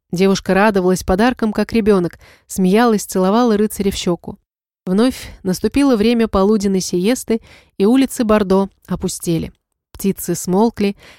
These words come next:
лишь калеки и уроды, покрытые язвами и рубцами, жались в скудной тени соборов и, завидев редких прохожих, ковыляли навстречу, клянча милостыню.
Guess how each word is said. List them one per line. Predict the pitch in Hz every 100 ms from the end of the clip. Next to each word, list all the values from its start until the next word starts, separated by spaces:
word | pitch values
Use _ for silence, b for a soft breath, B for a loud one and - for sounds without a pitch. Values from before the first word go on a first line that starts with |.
| b
лишь | - 226
калеки | - 214 269 -
и | 226 - 208
уроды, | 190 202 247 214
покрытые | - - 233 220 202
язвами | 185 226 220 196 190
и |
рубцами, | 185 180 - 226 247 226 b b b
жались | 190 190 247 247 233
в | -
скудной | - 226 208 208
тени | - 202 202
соборов | - 170 208 240 226 - b b b
и, | 262
завидев | 226 220 220 208
редких | 220 220 - 180
прохожих, | - 180 240 262 240 220
ковыляли | - 185 190 226 247
навстречу, | 208 196 - 226 254 233
клянча | - 185 202 208 202
милостыню. | 190 180 170 - 170 160